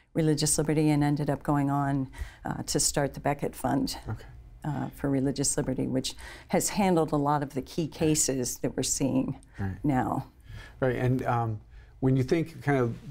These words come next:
Speaker 2: take a look at the landscape, where are we with the whole, and maybe, yeah, misconceptions, where are we with religious
Speaker 1: Yeah.
Speaker 2: liberty? What should we be thinking about? Things like that.
Speaker 1: Well, I think one of the things that's interesting, uh, to realize is when,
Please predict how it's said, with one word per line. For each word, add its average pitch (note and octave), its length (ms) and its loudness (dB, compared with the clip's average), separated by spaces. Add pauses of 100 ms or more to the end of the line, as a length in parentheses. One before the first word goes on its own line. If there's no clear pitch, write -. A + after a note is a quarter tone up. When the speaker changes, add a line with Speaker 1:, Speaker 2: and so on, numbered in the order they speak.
Speaker 2:
take D3 160 4
a C3+ 60 6
look A#2+ 280 4
at B2 80 -4
the A2+ 80 2
landscape, G#2+ 640 0
where B2 200 6
are G#2+ 180 2
we F2+ 240 -4
with - 180 -8
the F2+ 120 -4
whole, G#2 260 4
and A#2+ 100 -2
maybe, C#3 400 2
yeah, C3+ 220 2 (460)
misconceptions, D3+ 960 2
where C3+ 140 4
are D3+ 120 4
we D3 140 2
with C#3 240 -2
religious C3+ 320 2
Speaker 1:
Yeah. - 80 -2
Speaker 2:
liberty? C3 260 2
What B2 240 2
should C#3 120 -4
we C#3 100 0
be B2 80 -4
thinking B2+ 380 -4
about? A2+ 340 -2
Things A#2 180 -4
like G#2 160 -4
that. A#2 140 -6
Speaker 1:
Well, C#4+ 180 4
I C4 60 2
think C#4+ 200 0
one D#4 120 4
of F4+ 80 2
the F4 80 2
things G3+ 260 -2
that's - 220 0
interesting, D3 640 2
uh, C#3 280 2
to D#3 120 -2
realize D#3 400 2
is B2+ 240 2
when, - 260 2